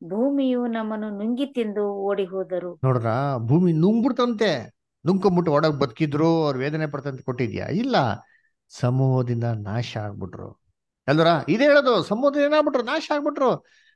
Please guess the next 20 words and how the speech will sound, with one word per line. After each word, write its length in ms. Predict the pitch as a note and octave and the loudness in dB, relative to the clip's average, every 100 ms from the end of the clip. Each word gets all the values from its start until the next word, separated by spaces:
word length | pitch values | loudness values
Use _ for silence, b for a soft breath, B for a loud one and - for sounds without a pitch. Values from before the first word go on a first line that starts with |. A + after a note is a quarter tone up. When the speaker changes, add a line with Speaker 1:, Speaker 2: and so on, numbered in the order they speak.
| b G3+ | b -4
Speaker 2:
ಏನಾರ 340 | A3+ G#3+ D#3 | 2 2 2
ಭೂಮಿ 340 | C3 A3+ A#3+ | 0 0 2
ಬಿರುಕ್ಬಿಡ್ತು, 840 | F#3 G3 B3+ A#3+ A3 A#3 A3 E3 - | 0 -2 -6 -6 -6 -2 -2 -4 -6
ಪಾತಾಳಕ್ 520 | D3+ F3 F3+ E3+ E3+ | -8 -6 -4 -2 -4
ಹೋಗ್ಬಿಟ್ರು, 560 | F3+ F3 E3 E3 E3+ C#3 | -4 -4 -4 -6 -4 -2
ನಾಶ 320 | A#2+ E3+ - | -2 -2 0
ಆಗ್ಬಿಟ್ರು 360 | E3+ D#3+ D#3+ D#3 | 0 0 -4 -4
ಅಂತ 120 | D3+ | -2
ಹೇಳಿದ್ರೆ 240 | D#3 D3+ | -4 -2
ಹೊರ್ತು 500 | C3+ A#2+ A#2 A2+ G#2+ B B B B A2+ | 0 -2 -2 -2 -2 B B B B 2
ದೇವರನ್ನ 400 | C3+ C3 B2 A#2+ G#2+ G2 G2 | 4 6 4 2 2 0 -2
ಉಳಿಸಿಲ್ಲ, 640 | - A#2 D3 C#3+ C#3+ B2+ A#2 G#2+ G2+ G2+ G#2+ _ _ _ _ _ | 0 2 2 0 -4 0 0 -2 -6 -12 -18 _ _ _ _ _
ಪ್ರಿಸರ್ವ್ 320 | D3+ D3 G3+ | 4 6 4
ಮಾಡೋದಿರಲ್ಲ. 460 | F3+ D#3+ D3 C#3 B2+ | 4 0 -2 -4 -2
ಅದೇ 160 | C3+ F#3+ | 0 2
ತರ 160 | F#3+ | 0
ಕರ್ತನಲ್ಲಿ 400 | F3 E3+ F#3 F3 | -2 -4 -2 -4
ಪ್ರೀತಿ 280 | E3+ F3+ F3+ | -4 -6 -4
ಅಂತ 120 | D#3+ | -4
ಸೋದರಗಳೇ, 540 | D3 D3+ D3+ C#3+ A#2 | -2 0 0 0 0